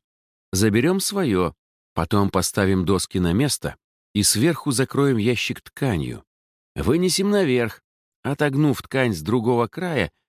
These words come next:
повторно вскроем его при свидетелях и сразу составим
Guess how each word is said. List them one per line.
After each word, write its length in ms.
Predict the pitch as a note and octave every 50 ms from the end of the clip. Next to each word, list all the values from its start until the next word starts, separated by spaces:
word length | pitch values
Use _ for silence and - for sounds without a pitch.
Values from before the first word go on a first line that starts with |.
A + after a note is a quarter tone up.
| _ _ _ _
повторно 720 | - D3 E3+ D#3+ - - - G3 F#3+ E3 C3+ A2 G#2 F#2+
вскроем 520 | E2+ - - - G#2 A#2 F3 G3+ G3 F#3+ D#3
его 240 | B2 A#2+ G#2+ G#2+ -
при 160 | - A#2+ B2
свидетелях 720 | - - B2 C#3 C#3+ A2+ G2 E2 - D2+ C#2 C2 - - _ _ _ _ _ _ _ _
и 80 | - F#2+
сразу 420 | - - A2+ C#3+ F3 D#3+ C#3 C#3
составим 580 | - - A#2+ - - - C3 B2 A#2+ A2+ A2+